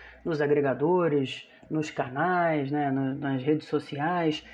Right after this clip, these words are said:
segue o Podgel nas redes sociais, lá no Instagram, no arroba Podgel underline Professor Tom com N, ou lá no Facebook, lá no, na página do Professor Podgel, Professor Tom Mascarenhas, ou lá no Twitter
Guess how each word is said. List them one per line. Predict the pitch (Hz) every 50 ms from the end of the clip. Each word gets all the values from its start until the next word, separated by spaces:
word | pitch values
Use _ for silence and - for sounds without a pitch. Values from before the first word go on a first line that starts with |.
| - -
segue | - - - 262 277 233 247
o |
Podgel | 240 - 214 202 180 165 143 156 175 180
nas | 170 156 139
redes | 156 160 156 -
sociais, | - 156 151 - - 147 147 160 160 147 139
lá | 143 147 151
no | 147 147
Instagram, | 143 139 - 143 135 123 120 131 151 156 160 151
no | 143 143 143
arroba | 139 131 131 143 156 151 151 139
Podgel | 139 - - 160 156 139 139 131 120 135 151 151 151
underline | 147 143 139 131 123 143 143 147 143
Professor | - 151 151 - 151 - - 160 143 - -
Tom | - - 156 147 139
com | 135 135 - 156 151 139 143 151
N, | 165 165 165 156 156 156 156 156 - - - - - - - -
ou | 185 202 233 240 214
lá | 180 175 190 208 214
no | 202 175
Facebook, | 151 - 185 185 175 - - 156 131 120 131 156 185 180 - - - 135 120 - - - - - - - - -
lá | 131 135 156 156
no, | 151 151 143 135 120 117 - - -
na | - 143 139 131 123
página | - - 170 165 151 156 151
do | 156
Professor | - - 160 151 - 165 156 - - - _ _ - -
Podgel, | 165 165 160 139 131 139 165 175
Professor | 170 160 - - 143 - 165 156 -
Tom | - - 165 180
Mascarenhas, | 165 151 147 - - 127 120 135 147 165 165 156 147 139 127 - - -
ou | - 220 262 269 254
lá | 208 185 208 226 240
no | 233 208 -
Twitter | - - 127 135 175 220 214 - - 156 -